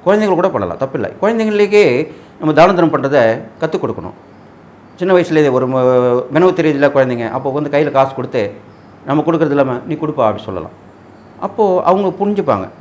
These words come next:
திருப்பி நாளைக்கு ஒரு இடத்துல அந்த மாதிரி கேட்கும்போது இவங்களும் கொடுப்பாங்க. இந்த தான தர்ம பழக்கம் சின்னதிலே, "ஐந்தில்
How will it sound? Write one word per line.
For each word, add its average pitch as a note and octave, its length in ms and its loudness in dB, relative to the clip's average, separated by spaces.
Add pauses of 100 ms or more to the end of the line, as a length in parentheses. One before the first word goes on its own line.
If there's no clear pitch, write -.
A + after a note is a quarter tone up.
திருப்பி F#3 220 -6
நாளைக்கு D#3 340 0
ஒரு C#3+ 160 0
இடத்துல - 80 -10
அந்த D3+ 200 0
மாதிரி C#3 200 -2
கேட்கும்போது D3 540 -2
இவங்களும் F#3 160 2
கொடுப்பாங்க. G#2 360 -6 (440)
இந்த D#3+ 120 -4
தான F3+ 220 4
தர்ம G3 160 0
பழக்கம் D#3+ 300 -2
சின்னதிலே, E3 520 0
"ஐந்தில் G3 540 0